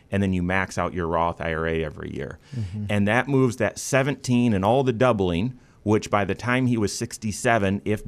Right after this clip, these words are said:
Speaker 1: the doubles turn out accurate, would be about five hundred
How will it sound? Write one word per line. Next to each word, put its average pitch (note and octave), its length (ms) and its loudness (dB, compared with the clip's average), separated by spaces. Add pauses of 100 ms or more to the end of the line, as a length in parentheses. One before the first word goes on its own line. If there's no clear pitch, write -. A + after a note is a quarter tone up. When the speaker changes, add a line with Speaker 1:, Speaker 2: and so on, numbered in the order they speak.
(120)
Speaker 1:
the G#2 100 2
doubles G2 440 0
turn F#2+ 200 0
out F#2 220 -2 (180)
accurate, G2+ 480 -2
would F2 140 -4
be F#2+ 120 -4
about E2+ 260 -2
five F#2 260 -2
hundred E2 320 -6